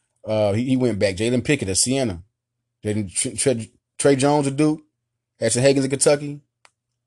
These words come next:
Ayo Dosunmu of Illinois. They're gonna get Coffee Cockburn next year. It's gonna be good. Jalen Smith of Maryland. Very good to go back. I had a one-on-one with him. So N B A draft room.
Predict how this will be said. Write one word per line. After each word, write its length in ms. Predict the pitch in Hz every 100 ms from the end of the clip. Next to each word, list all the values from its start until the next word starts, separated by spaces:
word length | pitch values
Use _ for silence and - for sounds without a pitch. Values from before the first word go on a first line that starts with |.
| _
Ayo 180 | 123 135
Dosunmu 640 | 127 - 151 147 151 147
of 140 | 131 113
Illinois. 480 | 139 135 131 98 85
They're 120 | 107
gonna 180 | 117 117
get 200 | 117 -
Coffee 320 | 127 120 117
Cockburn 520 | 131 123 127 131 127
next 220 | 131 131
year. 260 | 139 139 143 _ - -
It's 100 | -
gonna 180 | - 113
be 80 | 110
good. 360 | 110 123 87 78
Jalen 260 | 120 139
Smith 260 | - 165 160
of 60 |
Maryland. 420 | 156 180 156 101 82 _ _ _ _ _ _ _ _ _ _ _ _ _ _ _ _ _ _ _ _ _ _ _ _ _ _ -
Very 240 | 117 151
good 160 | 143 156
to 60 |
go 140 | 139 151
back. 220 | 147 131
I 60 | 120
had 100 | 120
a 60 |
one-on-one 440 | 117 135 131 135 131
with 140 | 131
him. 160 | 131 123
So 160 | 110
N 100 | 107
B 120 | 117
A 60 | 113
draft 360 | 113 120 123 123
room. 220 | 127